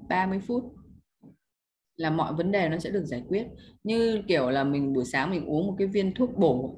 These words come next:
một cái viên kháng sinh tổng hợp là chính là mình nhai cái nước miếng của mình. Được không ạ?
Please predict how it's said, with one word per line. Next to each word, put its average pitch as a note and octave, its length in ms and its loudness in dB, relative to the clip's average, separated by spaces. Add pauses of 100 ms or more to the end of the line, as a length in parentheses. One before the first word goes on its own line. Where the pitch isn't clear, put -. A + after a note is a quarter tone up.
một D3 120 -8
cái F3+ 100 0
viên F#3 240 2
kháng E3 200 -2
sinh G3+ 340 0
tổng B2 220 2
hợp D3+ 320 2 (2250)
là F3 300 4
chính A3+ 180 4
là C#4+ 60 6
mình F3 280 4
nhai G3 260 4
cái A3 60 0
nước B3 200 2
miếng G#3+ 240 2
của F#4+ 80 0
mình. E3+ 320 -2 (1500)
Được F3 140 -2
không G#3+ 140 2
ạ? F#3 300 4